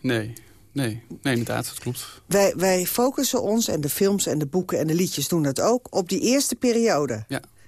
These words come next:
Speaker 1: ja.
Speaker 2: En daarna komt nog een heel lang leven soms
Speaker 1: Ja,
Speaker 2: samen.
Speaker 1: ja, ja.
Speaker 2: En daar weten we helemaal geen raad mee.
Speaker 1: Dat is eigenlijk, eh, eigenlijk, ja, is toch een rotstreek eigenlijk? Dat
Speaker 2: Ja.
Speaker 1: we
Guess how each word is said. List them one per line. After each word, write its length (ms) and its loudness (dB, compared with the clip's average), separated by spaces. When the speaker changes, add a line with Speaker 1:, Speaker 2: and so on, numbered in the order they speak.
Speaker 1:
ja. 120 -8
Speaker 2:
En 140 4
daarna 360 2
komt 200 -2
nog 180 -4
een 80 -4
heel 420 2
lang 260 4
leven 360 2
soms 520 -4
Speaker 1:
Ja, 140 2
Speaker 2:
samen. 460 0
Speaker 1:
ja, 200 0
ja. 220 -2
Speaker 2:
En 160 2
daar 140 2
weten 300 0
we 60 0
helemaal 440 2
geen 180 0
raad 260 0
mee. 120 0
Speaker 1:
Dat 80 0
is 60 0
eigenlijk, 380 -4
eh, 60 -20
eigenlijk, 340 -4
ja, 60 0
is 60 -2
toch 140 -2
een 60 2
rotstreek 460 -2
eigenlijk? 400 -8
Dat 140 -2
Speaker 2:
Ja. 200 4
Speaker 1:
we 100 -6